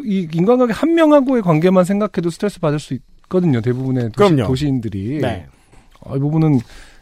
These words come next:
Speaker 1: 큰 어떤 고초를 겪은 적이 없거나. <laughs>
Speaker 2: 그분에게 이제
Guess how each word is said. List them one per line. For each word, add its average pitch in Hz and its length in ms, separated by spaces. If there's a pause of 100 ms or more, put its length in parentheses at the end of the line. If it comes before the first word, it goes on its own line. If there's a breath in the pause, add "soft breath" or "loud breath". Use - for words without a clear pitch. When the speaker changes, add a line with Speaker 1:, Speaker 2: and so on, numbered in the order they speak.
(140 soft breath)
Speaker 1:
큰 - 240
어떤 139 580 (280)
고초를 147 300
겪은 147 280
적이 139 200
없거나. 101 600
<laughs> 95 440 (720 loud breath)
Speaker 2:
그분에게 185 580
이제 151 180